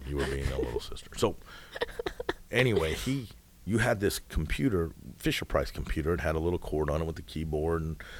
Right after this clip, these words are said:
Speaker 1: I think it had a mouse attached to it, so two little cords, and then it had a screen, and it would work. It would do fun stuff, and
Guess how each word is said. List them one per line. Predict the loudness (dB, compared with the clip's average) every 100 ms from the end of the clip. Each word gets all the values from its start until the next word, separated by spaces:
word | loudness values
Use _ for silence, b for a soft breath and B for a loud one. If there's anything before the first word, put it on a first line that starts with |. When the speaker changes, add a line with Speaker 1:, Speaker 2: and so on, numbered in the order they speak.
| B B
Speaker 1:
I | 2
think | 4
it | 4
had | 4
a | 4
mouse | 4 2 2
attached | -2 -2 -2 -2 -2
to | -2
it, |
so | -2 -6
two | -2 0
little | 0 0
cords, | 0 0 0
and | 0 -2
then | -2
it |
had | -2 -2
a |
screen, | -4 -4 -4 -2 0
and | 2
it | 2
would | 2
work. | 2 2 2
It | 0
would | 2
do | 0 -2
fun | -2 -2 -2
stuff, | -2 0 -2 -2 -4
and | -4